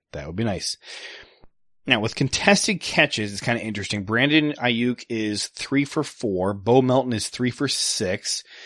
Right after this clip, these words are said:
Jayden Reed is one for one. Wicks is two for three. Kittle is zero for six. Love to see that.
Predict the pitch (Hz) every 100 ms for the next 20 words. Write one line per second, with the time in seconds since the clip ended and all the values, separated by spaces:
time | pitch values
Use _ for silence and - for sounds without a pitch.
0 | - - _ 104 110 120 113 120 117 98
1 | 110 117 107 104 101 135 151 151 151 147
2 | _ _ - 110 151 - 131 110 - -
3 | 113 95 - 160 165 165 160 - - 180
4 | 165 160 131 101 87 98 143 160 170 175
5 | 170 - 90 127 - - 82 85 76 -
6 | 78 107 101 -